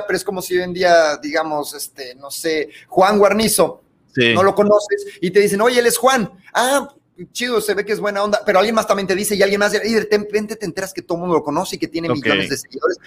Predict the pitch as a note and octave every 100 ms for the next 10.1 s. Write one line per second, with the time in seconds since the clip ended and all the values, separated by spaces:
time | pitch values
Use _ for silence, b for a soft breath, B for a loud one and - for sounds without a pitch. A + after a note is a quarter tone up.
0 | B B2 C#3+ C#3 C3 C#3+ C#3+ - F#3 E3+
1 | b b - - G3 G3+ G#3 G#3 G3+ C4
2 | B3 D#3+ B B - A3+ B3 - G#3+ -
3 | C4 G3 F3 A3+ C4 - F#4 G#3 A#3+ C4+
4 | B3+ - C4 C4+ A3+ B B _ G3 F#3
5 | G3 G3+ F3 A3+ G3 F3+ A3 G#3 F3+ F3
6 | F3 F3+ G#3+ G#3 - G3 F#3+ F3 D#3 -
7 | G3+ F#3+ F3+ D#3+ - C#3+ D3+ E3+ F#3+ F#3
8 | C#3+ D3 F#3+ G3 F3 D#3 D3+ D#3+ E3 E3
9 | E3 D3 C3 C#3+ C#3+ C3+ C3 B2 A#2+ D#3